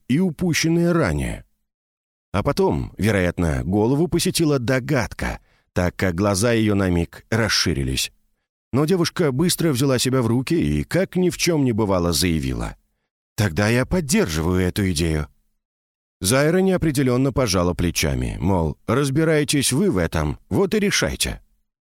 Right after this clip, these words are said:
Наемница вообще не понимала, для чего она тут. В вопросах, касающихся магии, она не помощник.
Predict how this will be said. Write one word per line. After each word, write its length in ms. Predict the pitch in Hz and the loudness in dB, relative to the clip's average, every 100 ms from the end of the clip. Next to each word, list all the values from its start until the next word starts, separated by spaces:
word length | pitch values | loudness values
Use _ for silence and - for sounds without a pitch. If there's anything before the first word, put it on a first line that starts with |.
| _ _ _ | _ _ _
Наемница 680 | 95 120 135 127 113 123 104 | 0 2 2 0 0 0 2
вообще 520 | 127 143 - 170 170 | 2 0 0 0 2
не 120 | 147 | 0
понимала, 560 | 135 135 131 143 131 120 | 0 0 2 2 2 0
для 260 | 110 127 | 2 0
чего 460 | 117 143 123 135 107 | 0 0 2 2 2
она 240 | 78 80 | 2 0
тут. 360 | 73 67 58 - _ _ - | -2 -6 -6 -12 _ _ -6
В 140 | 92 | -2
вопросах, 500 | 92 107 117 101 110 | 0 0 0 0 -2
касающихся 680 | - 104 107 95 - 95 - | -2 -2 0 0 0 0 0
магии, 560 | 107 110 90 85 73 58 _ | 0 0 0 0 -2 -4 _
она 400 | 104 113 107 90 | -2 0 0 0
не 160 | 78 85 | 0 0
помощник. 720 | 92 85 67 - 58 - | -2 -2 -2 -4 -6 -10